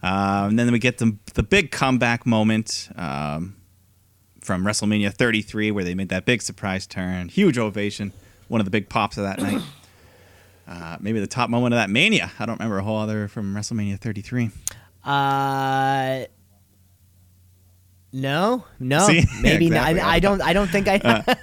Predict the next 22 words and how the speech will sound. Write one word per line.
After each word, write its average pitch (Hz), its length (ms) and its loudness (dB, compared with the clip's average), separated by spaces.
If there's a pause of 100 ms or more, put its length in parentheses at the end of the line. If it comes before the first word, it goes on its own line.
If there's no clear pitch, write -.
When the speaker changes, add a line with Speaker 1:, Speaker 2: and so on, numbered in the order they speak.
Speaker 1:
Uh, 196 120 2
Speaker 2:
<laughs> 180 40 -2
give 185 180 2
me 208 100 2
a 214 60 2
second. 165 340 -2 (240)
No, 214 140 4
I 180 140 4
remember 202 340 2
the 196 100 2
New 165 180 4
Day 185 220 6
introducing 170 520 4
them. 113 120 0
I 117 60 -2
remember 143 200 0
the 143 80 2
whole 175 120 4
bit 180 360 0
when 120 260 -6
they. 120 120 2
Speaker 1:
Yeah, 135 160 4